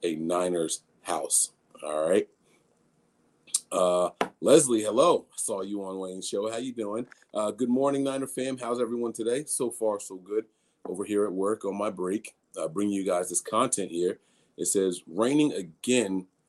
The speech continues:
here in Modesto, California. Dogs are being lazy. So am I."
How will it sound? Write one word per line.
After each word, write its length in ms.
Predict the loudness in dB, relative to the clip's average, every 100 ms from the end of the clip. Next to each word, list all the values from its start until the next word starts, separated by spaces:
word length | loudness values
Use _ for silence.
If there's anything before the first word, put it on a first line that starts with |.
| _
here 220 | -2 0
in 100 | 0
Modesto, 480 | -4 -4 -4 -4 -4
California. 720 | -6 -8 -6 -4 -4 -4 -8 -14 _ _ _
Dogs 340 | 0 2 2 0
are 40 |
being 440 | -2 -2 -2 -4 -8 -12
lazy. 560 | -2 0 2 0 -2 -6 _ _
So 340 | 0 4 4
am 100 | 4
I." 200 | -2 -10